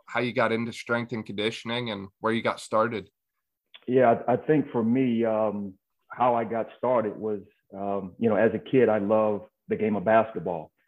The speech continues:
Speaker 2: I, you know, I grew up in a, a single parent home, you know, spent quite a bit of time, um, by myself, um, in the Panhandle area in Florida.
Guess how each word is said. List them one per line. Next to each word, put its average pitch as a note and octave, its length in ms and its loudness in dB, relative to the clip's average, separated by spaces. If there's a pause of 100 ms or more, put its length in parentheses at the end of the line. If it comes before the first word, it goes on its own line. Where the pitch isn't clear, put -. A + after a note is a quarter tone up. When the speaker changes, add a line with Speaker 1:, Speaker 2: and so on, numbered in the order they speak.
(440)
Speaker 2:
I, G2+ 440 2
you G#2 100 0
know, G#2 140 2
I - 20 0
grew A2+ 320 4
up A2 140 2
in G#2 100 2
a, G2+ 140 -2
a - 180 -10 (100)
single A2 220 2
parent G#2+ 380 0
home, G#2+ 480 0
you G2+ 100 -6
know, F#2+ 240 -4
spent - 280 -2
quite A2 240 2
a G#2 40 2
bit G#2 160 4
of G#2+ 140 2
time, G#2 500 0 (420)
um, G2+ 400 -4
by A2+ 140 4
myself, A2 540 4 (280)
um, G2+ 400 -2
in G2+ 100 -2
the G#2 60 0
Panhandle G#2+ 600 2
area G#2 320 4
in G2+ 100 -6
Florida. A2 460 2